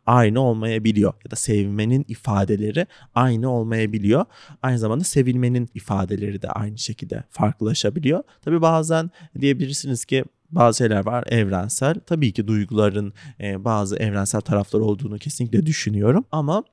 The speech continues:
e, ifade biçimlerinde çok farklı, e, biçimler aldığını düşünüyorum. Mesela bizim gibi toplumlarda sevmeyi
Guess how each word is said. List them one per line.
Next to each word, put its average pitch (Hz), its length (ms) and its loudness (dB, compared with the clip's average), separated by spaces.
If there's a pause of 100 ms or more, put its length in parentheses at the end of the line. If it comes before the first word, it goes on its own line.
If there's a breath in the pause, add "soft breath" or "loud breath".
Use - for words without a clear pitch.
(140)
e, 120 160 -4
ifade 143 420 2
biçimlerinde 113 460 -2
çok 151 160 -4
farklı, 117 640 2 (260 loud breath)
e, 107 100 -4
biçimler 110 340 2
aldığını 104 400 0
düşünüyorum. 113 440 -4
Mesela 120 280 0
bizim 123 220 -2
gibi 131 180 -2
toplumlarda 104 720 -2
sevmeyi 117 720 -2